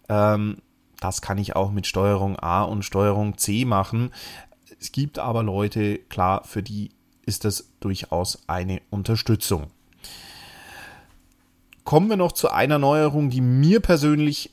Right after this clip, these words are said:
sehr, sehr wichtig ist, nämlich zur, ja, Performance-Verbesserung in Microsoft Office. Und das geht eigentlich los ab zweitausendsechzehn,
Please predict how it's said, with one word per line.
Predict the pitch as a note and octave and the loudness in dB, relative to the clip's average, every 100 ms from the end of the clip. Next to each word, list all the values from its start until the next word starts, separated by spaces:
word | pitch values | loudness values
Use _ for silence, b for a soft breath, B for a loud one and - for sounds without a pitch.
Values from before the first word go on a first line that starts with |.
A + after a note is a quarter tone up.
| - | -8
sehr, | A2+ G#2+ A#2+ D3 | -6 -2 2 4
sehr | D#3 D3+ D#3 D3 _ | 4 2 0 -2 _
wichtig | A#2 A#2 D#3+ - D3+ - | -8 0 0 2 -2 0
ist, | D#3 D3+ - - - _ _ _ _ _ _ _ | -4 -4 -4 -8 -10 _ _ _ _ _ _ _
nämlich | B2 C3 C3+ C3 - _ _ _ _ _ | 0 2 0 -2 -10 _ _ _ _ _
zur, | - - A#2+ A#2+ A#2+ b b b b _ _ _ _ _ _ | -6 0 4 6 4 b b b b _ _ _ _ _ _
ja, | G#2+ G2+ G2 - _ _ - - - - - - - _ | 2 4 2 -4 _ _ -20 -20 -20 -18 -20 -20 -20 _
Performance-Verbesserung | - A2+ B2 B2+ C#3 C3+ - - A#2+ - G#2+ - A2+ A2+ A2+ - | -2 2 2 2 2 -2 -4 -4 -4 0 0 0 -2 -2 -4 -4
in | A#2+ A2+ A2+ - - | -2 -2 -4 -10 -10
Microsoft | F#2+ F#2 - G2+ - F2+ - | -4 -2 -4 -8 -6 -8 -8
Office. | F#2+ - D#2+ - - _ B B B B - - | -8 -6 -8 -10 -12 _ B B B B -12 -2
Und | C3+ C3+ | -2 2
das | C3+ - | 0 2
geht | C#3 - | 0 2
eigentlich | C3 C3+ C3+ A#2+ | 0 0 -2 -4
los | B2+ D3+ | -4 -4
ab | B2+ - | -4 -6
zweitausendsechzehn, | - - A#2+ A#2 A2 G#2+ G2 F#2 - - D3+ D3 D3+ | -8 -6 -4 0 0 0 -2 -4 -4 -2 -2 0 -4